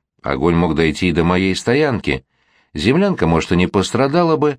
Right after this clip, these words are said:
а вот сухие бревна — для плота точно сгорели бы. Даже утром меня не покидали мысли о пожаре.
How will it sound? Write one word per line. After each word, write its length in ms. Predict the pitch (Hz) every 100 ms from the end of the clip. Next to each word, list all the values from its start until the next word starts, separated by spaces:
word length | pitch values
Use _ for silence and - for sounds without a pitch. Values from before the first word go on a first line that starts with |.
| _ _ _
а 140 | - 107
вот 180 | 185 190
сухие 400 | 175 170 180 151
бревна — 600 | 165 190 156 87 67 - _ _
для 160 | 80 92
плота 480 | 104 117 95 69 - _
точно 360 | - 117 - 110
сгорели 420 | 107 135 107 67
бы. 260 | 65 67 64 _ _ _ _ _ _ _ _
Даже 320 | - 82 87
утром 420 | 120 120 82 76 64 _ _ _ 85
меня 220 | 90 92
не 100 | 85
покидали 440 | 90 90 87 82
мысли 300 | 80 90 90
о 60 | 92
пожаре. 600 | 101 104 98 80 69